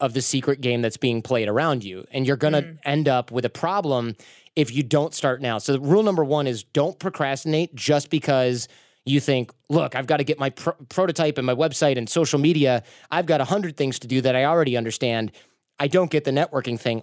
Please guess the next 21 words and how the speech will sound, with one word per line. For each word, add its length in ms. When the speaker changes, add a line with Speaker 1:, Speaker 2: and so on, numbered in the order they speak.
Speaker 1:
I'll 140
save 260
it 100
for 140
later." 360
That's 300
one 120
of 60
the 60
biggest 340
mistakes 400
that 100
I 40
see 220
people 220
making 360
in 100
business 380
and 200
in 80
just 240